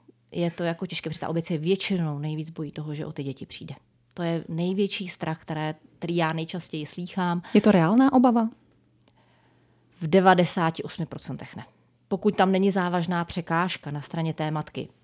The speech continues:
Speaker 1: alkoholismus, drogy, prostě opravdu něco z nějakého důvodu, proč by nemohla pečovat, tak, eh, si nemyslím, že to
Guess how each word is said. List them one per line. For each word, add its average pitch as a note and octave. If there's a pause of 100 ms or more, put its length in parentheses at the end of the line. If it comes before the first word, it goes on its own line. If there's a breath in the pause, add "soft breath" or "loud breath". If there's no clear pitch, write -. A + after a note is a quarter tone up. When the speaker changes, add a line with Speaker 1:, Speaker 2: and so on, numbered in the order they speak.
(120)
Speaker 1:
alkoholismus, D#3
drogy, D#3+
prostě -
opravdu F#3
něco F3
z F3
nějakého E3
důvodu, E3
proč E3
by E3+
nemohla F3+
pečovat, - (760 loud breath)
tak, F3+
eh, F3
si G3+
nemyslím, F3+
že E3+
to D#3+